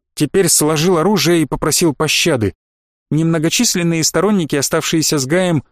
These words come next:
убедили его бежать, и Гай побежал. С горсткой самых преданных друзей он спустился с Авентинского холма к мосту через Тибр — но за ними по пятам уже бросился отряд Апимия.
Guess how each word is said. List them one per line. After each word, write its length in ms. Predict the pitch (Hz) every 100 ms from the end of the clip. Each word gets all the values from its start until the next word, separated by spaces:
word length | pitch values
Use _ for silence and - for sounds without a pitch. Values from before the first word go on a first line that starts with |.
| _ 156
убедили 560 | 147 151 135 170 170
его 240 | 165 156 165
бежать, 560 | 180 170 180 - - _ _ _ _ -
и 100 | 139
Гай 560 | 120 113 165 170 147 - _ _ _
побежал. 520 | 139 131 127 123 87 - _ _ _ _ _ _ -
С 160 | 104
горсткой 480 | 139 202 - - 175
самых 380 | - 185 165 -
преданных 480 | 170 175 165 156 131
друзей 400 | 156 151 202 185
он 120 | 185
спустился 600 | - 175 - 208 196 170
с 100 | 165
Авентинского 640 | 165 156 196 175 165 156
холма 420 | - 151 151 196
к 80 | -
мосту 400 | 156 147 - 208
через 320 | - 175 -
Тибр — 400 | - 214 131 110 _ _ _ _ -
но 200 | 135 143
за 220 | 120 139
ними 340 | 139 180 160 147
по 160 | 147
пятам 400 | 151 139 170 156
уже 180 | 147 156
бросился 600 | 135 165 180 175 156 165
отряд 340 | - 175 165
Апимия. 540 | 165 - 190 143 117